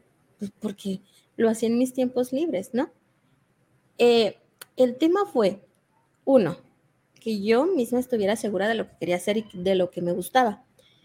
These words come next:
Y dos, lo quería intentar. O sea, quería hacer algo, porque el, el parteaguas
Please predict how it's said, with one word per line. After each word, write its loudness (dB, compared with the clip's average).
Y -2
dos, 4
lo -2
quería 0
intentar. -4
O -20
sea, -2
quería 0
hacer 0
algo, 0
porque 2
el, 4
el 0
parteaguas -2